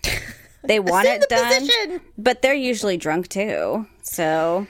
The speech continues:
Speaker 1: You know
Speaker 2: you
Speaker 1: what? There's just so much that can go wrong in that scenario. I'm trying to picture the whole thing, and it's like, are you
Speaker 2: <laughs>
Speaker 1: spreading
Speaker 2: The hole
Speaker 1: cheeks?
Speaker 2: or the thing?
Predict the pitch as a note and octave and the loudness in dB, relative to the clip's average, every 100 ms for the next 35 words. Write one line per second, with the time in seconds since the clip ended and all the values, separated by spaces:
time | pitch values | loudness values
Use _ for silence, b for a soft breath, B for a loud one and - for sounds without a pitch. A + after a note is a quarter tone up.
0 | B B B - C#4 C#4 C4+ C4+ C#4 C#4 | B B B -12 -8 -6 -4 -6 -6 -8
1 | C#4 - B3 B3 A3 G#3 - A#3 G#3 G#3+ | -10 -10 -10 -12 -12 -14 -14 -14 -12 -14
2 | - D3+ D#3+ E3 G#3 G3 - - - B2 | -14 -14 -12 -10 -10 -12 -12 -14 -14 -12
3 | B2 B2 B2 G3+ - C#4 C#4 B3+ - C4+ | -6 -4 -4 -6 -4 -4 -2 -6 -6 -8
4 | - - B3+ A3 G#3 G3 F#3+ - G#3 G#3 | -6 -2 0 0 0 0 -2 -4 -6 -6
5 | - A3 G#3 G3+ G3 - F#3+ F#3 F3+ F3+ | -2 0 0 0 -2 -6 -6 -4 -6 -8
6 | F3+ - - G3+ F#3+ F#3+ - G#3 G#3 G#3+ | -12 -12 -8 -8 -6 -8 -6 -6 -4 0
7 | G#3 G3+ A#3+ A3 A3 - D4+ A3 A#3+ A3+ | 0 0 -2 -2 -6 -2 0 2 2 2
8 | B3 C#4 D4+ F#3+ F#3 F3+ - G#3 F#3 B2+ | 4 2 2 2 0 0 -2 -4 -4 -4
9 | F#3 | -4